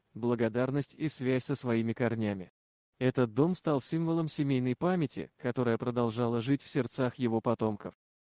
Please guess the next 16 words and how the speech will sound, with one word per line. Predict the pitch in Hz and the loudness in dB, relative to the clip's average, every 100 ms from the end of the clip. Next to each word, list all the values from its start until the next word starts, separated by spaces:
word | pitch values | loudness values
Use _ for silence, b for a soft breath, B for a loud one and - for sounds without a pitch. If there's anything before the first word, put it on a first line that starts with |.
| _ _ | _ _
Каждое | - 131 123 170 175 | 0 0 2 2 2
поколение | 160 160 151 147 127 113 | 0 0 2 2 2 0
передавало | 127 123 131 127 151 143 | 2 2 2 2 2 2
эту | 123 123 | 0 0
память | 131 127 127 | 0 0 0
следующему, | - 147 151 131 117 117 110 98 _ - | -2 0 2 2 0 -4 -6 -8 _ -10
сохраняя | - 123 131 131 127 120 | -6 -2 0 2 2 2
историю | - 131 127 127 | 0 2 4 2
и | 127 127 | 2 -2
фотографии, | 120 120 113 120 147 - 143 117 _ | 0 0 0 2 0 0 -2 -4 _
добавляя | 120 123 120 113 147 160 | -4 0 2 2 2 0
к | 143 | 0
ним | 135 | -2
свои | 131 127 117 | -2 0 0
собственные | 113 123 - - 120 117 | 2 -2 -2 -4 0 0
истории | 113 - 127 147 147 | 0 0 2 2 0